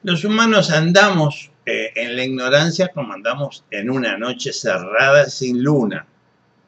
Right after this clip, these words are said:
tanteando. Es así como andan los, hasta los más genios de, de la ciencia, la física, de la química, de la astronáutica, de lo que se le ocurra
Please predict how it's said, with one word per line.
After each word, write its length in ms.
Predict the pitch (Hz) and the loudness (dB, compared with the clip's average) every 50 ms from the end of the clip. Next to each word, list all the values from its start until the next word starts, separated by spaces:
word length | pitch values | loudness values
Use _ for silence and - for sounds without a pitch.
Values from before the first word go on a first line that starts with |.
| _ _ _ _ _ _ _ - | _ _ _ _ _ _ _ -4
tanteando. 800 | 196 196 208 208 196 175 - 135 160 196 190 156 104 82 - - _ _ _ _ _ _ _ _ _ _ _ _ _ _ _ _ _ _ _ _ _ _ _ _ | -2 -2 0 -2 -2 -4 -4 -4 -4 -4 -4 -6 -8 -10 -12 -16 _ _ _ _ _ _ _ _ _ _ _ _ _ _ _ _ _ _ _ _ _ _ _ _
Es 260 | - 175 196 - - 160 | -6 -4 -4 -4 -4 -6
así 340 | 135 - - 214 220 180 | -8 -6 -6 -8 -8 -8
como 300 | - 185 85 - 78 80 | -8 -10 -12 -12 -12 -12
andan 340 | 87 90 85 82 82 82 80 | -12 -12 -10 -10 -10 -10 -8
los, 140 | 82 85 85 - 113 127 - | -8 -10 -8 -10 -12 -12 -12
hasta 320 | - - - - - 143 139 | -12 -14 -10 -4 -2 -2 0
los 320 | 139 139 131 123 113 113 | 0 0 -2 -4 -4 -4
más 480 | 131 165 190 - 196 180 - - _ _ _ _ _ _ _ _ _ _ _ | -2 0 0 0 0 -2 -8 -12 _ _ _ _ _ _ _ _ _ _ _
genios 1000 | - - - 196 208 214 208 202 185 165 151 143 131 120 117 110 - - - - | -20 -6 0 4 4 6 6 6 4 2 0 0 -2 -4 -6 -10 -10 -14 -20 -14
de, 280 | 107 107 113 113 110 107 | -8 -6 -4 -4 -4 -4
de 140 | 113 117 117 | -4 -4 -2
la 180 | 113 107 - | -2 -2 -4
ciencia, 680 | - - 156 156 175 185 185 165 147 135 - 139 120 113 | -6 -8 -6 0 2 4 4 4 2 -2 -2 -2 -2 -2
la 160 | 110 98 - | -2 -4 -6
física, 680 | - - 147 175 170 151 - - 127 110 92 98 95 | -6 -6 -4 -2 -2 -4 -6 -10 -14 -8 -4 0 0
de 100 | 95 95 | 0 0
la 200 | 95 95 95 - _ | 0 -2 -4 -6 _
química, 880 | - 170 170 185 180 170 147 123 113 107 104 98 - 107 98 95 95 98 | -4 -2 0 0 2 0 0 -2 -4 -8 -10 -10 -8 -4 -2 -2 -2 -2
de 140 | 98 98 101 | -4 -6 -6
la 80 | 101 | -8
astronáutica, 1000 | 95 - - 107 95 98 113 139 160 165 156 139 107 - 113 98 92 101 98 95 | -8 -8 -8 -6 -6 -6 -4 -4 -4 -4 -4 -6 -8 -10 -12 -14 -8 -6 -4 -4
de 140 | 95 95 92 | -4 -4 -8
lo 160 | 90 - - | -10 -12 -14
que 100 | - 87 | -14 -14
se 160 | - - 95 | -14 -12 -12
le 140 | 90 90 90 | -10 -10 -10
ocurra 680 | 87 85 - 165 214 214 180 139 120 117 113 131 151 | -10 -6 0 2 4 4 4 4 2 0 -2 -4 -6